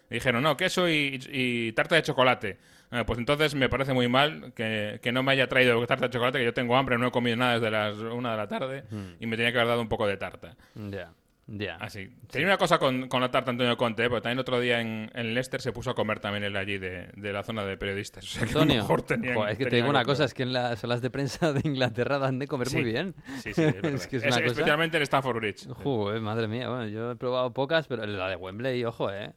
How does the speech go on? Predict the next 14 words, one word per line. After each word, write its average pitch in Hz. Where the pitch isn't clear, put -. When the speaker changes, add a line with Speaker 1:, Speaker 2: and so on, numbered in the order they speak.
Speaker 2:
ojo, 104
eh. 92
Speaker 1:
La 101
de 101
Wembley 101
también, 90
sí, -
muy 90
Speaker 2:
Tienen 92
Speaker 1:
bien. 101
Speaker 2:
unas 104
hamburguesas 107
vegetarianas 101
que, 95